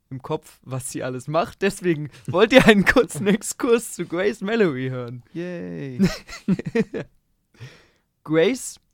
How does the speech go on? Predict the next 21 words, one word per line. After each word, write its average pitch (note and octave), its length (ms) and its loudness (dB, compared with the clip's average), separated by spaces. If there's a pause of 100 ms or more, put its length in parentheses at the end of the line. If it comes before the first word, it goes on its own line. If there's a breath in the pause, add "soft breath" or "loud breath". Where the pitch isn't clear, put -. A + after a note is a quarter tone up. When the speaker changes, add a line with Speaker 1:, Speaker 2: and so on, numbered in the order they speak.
(640)
Speaker 1:
hat E3+ 220 -2
in F#3 80 -4
ihrer E3+ 160 0
Jugend G3 320 -4
für G3 100 -6
die F3 80 -4
C D#3+ 240 -4
I D3+ 160 2
A - 20 -6
gearbeitet F#3 680 -2
und C#3 140 -12
so - 120 -6
Undercover-Sachen E3+ 760 0
gemacht, D3 400 -4
viel D3 320 -12 (320)
Illegales E3+ 760 -2
mit C3 180 -14
Drogen E3 340 -6
und C3+ 100 -14
so C#3+ 140 -10
weiter. E3+ 360 -2